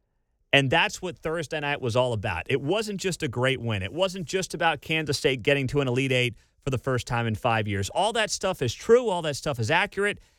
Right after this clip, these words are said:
And I'm not taking anything away from what Kansas State accomplished. But Thursday could be one of those days that we look back on and we say, "That day was about more than just basketball.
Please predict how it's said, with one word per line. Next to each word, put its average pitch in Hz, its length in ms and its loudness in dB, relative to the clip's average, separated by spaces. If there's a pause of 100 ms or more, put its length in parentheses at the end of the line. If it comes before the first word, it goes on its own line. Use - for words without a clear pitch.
(140)
And 139 200 2
I'm 185 140 0
not 226 140 0
taking 196 280 0
anything 180 300 0
away 170 440 2
from 151 160 -6
what 170 160 -2
Kansas 165 320 -2
State 175 180 2
accomplished. 165 680 -2 (500)
But 175 200 8
Thursday 214 760 2
could 220 320 -2
be 220 100 -2
one 196 200 0
of 185 60 -2
those 175 200 0
days 156 320 2
that - 160 -2
we 139 180 0
look 220 240 -2
back 165 340 -2
on 151 140 -2
and 131 100 -2
we 147 120 0
say, 135 380 2 (260)
"That 175 240 2
day 160 180 0
was 147 160 0
about 120 220 -2
more 123 160 -2
than 117 100 -2
just 107 160 -2
basketball. 87 560 -4